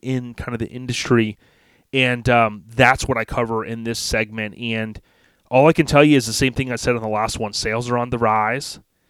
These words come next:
And not only in the Lincoln community, but we've seen it kind of in the classic car market, whether it's trucks or cars. You know, you turn on Mecum or Barrett Jackson, you see just, you know, prices through the roof.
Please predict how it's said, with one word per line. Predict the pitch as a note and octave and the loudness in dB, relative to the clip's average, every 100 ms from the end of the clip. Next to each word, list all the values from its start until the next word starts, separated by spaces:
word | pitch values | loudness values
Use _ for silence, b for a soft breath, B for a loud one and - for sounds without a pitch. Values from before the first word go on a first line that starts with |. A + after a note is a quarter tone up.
| _ _ _ _ - | _ _ _ _ -4
And | C3 B2 B2 A#2+ A2 - _ _ _ _ _ _ | -2 0 -2 -4 -10 -20 _ _ _ _ _ _
not | D3+ B2+ D3 | -2 2 6
only | E3+ F3 D#3+ | 6 8 8
in | C3 | 6
the | A#2+ | 4
Lincoln | G#2+ D3 D#3+ | 4 2 0
community, | A#2+ A#2+ A#2 A2 A2 | -4 -4 -4 -2 -4
but | G#2+ G2+ | -4 -4
we've | A2 | -4
seen | - B2+ | -4 -4
it | A#2+ | -4
kind | - B2 | -6 -4
of | A#2 | -4
in | |
the | G#2+ | -6
classic | - B2 A2 A2 | 2 2 2 -2
car | - A2 A2 | -4 -4 -2
market, | G#2 G#2 G2 G2+ | -4 -8 -8 -6
whether | A2 E2+ | -6 -8
it's | - | -12
trucks | - - - C3 A#2+ - - | -14 -12 6 8 8 4 -8
or | F#2+ | -8
cars. | - A#2 A#2 A2+ G#2 - _ _ _ _ - | -2 2 2 2 -2 -10 _ _ _ _ -2
You | A#2+ | -2
know, | |
you | A2+ | 0
turn | - C#3 | 6 8
on | A#2+ A2 | 8 6
Mecum | A2+ A2+ A#2+ A2+ A2 | 0 0 0 0 0
or | G2+ G#2 | -2 -2
Barrett | G#2+ G2+ | -2 -2
Jackson, | A2+ A#2 A#2 - A#2 | 2 4 4 0 -8
you | A#2 | -10
see | A2 A#2+ | -8 -8
just, | A2 G#2 - _ | -8 -10 -12 _
you | C3+ | -10
know, | A2+ | -10
prices | - B2+ B2 B2+ - | -4 -2 -2 -4 -6
through | B2 | -6
the | G#2 | -4
roof. | G#2 C3 C3+ - | 0 2 2 0